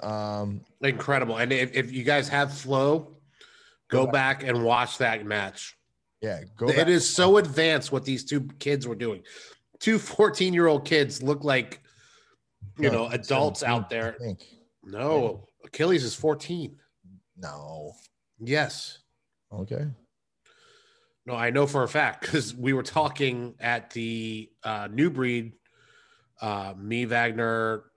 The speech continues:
Speaker 2: Jay-Z, and, and I was like, "How old are you now?" And I'm like, "Sixteen." He goes, "No, I'm,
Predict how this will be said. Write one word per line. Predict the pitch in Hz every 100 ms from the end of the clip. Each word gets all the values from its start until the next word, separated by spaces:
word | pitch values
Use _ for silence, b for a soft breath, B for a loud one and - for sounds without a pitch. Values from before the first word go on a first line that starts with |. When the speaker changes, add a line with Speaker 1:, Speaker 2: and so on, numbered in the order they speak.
| 87
Speaker 2:
Jay-Z, | 117 113 104 113 113 113 110 -
and, | 101 98 104 -
and | 110
I | 110
was | 107
like, | 104
"How | -
old | 165 190
are | 185
you | 185
now?" | 175 175 175 175 - b b b b _ _ _ _
And | 123 123
I'm | 123
like, | 113 -
"Sixteen." | 160 147 - 180
He | 165
goes, | 135 117
"No, | 151
I'm, | 113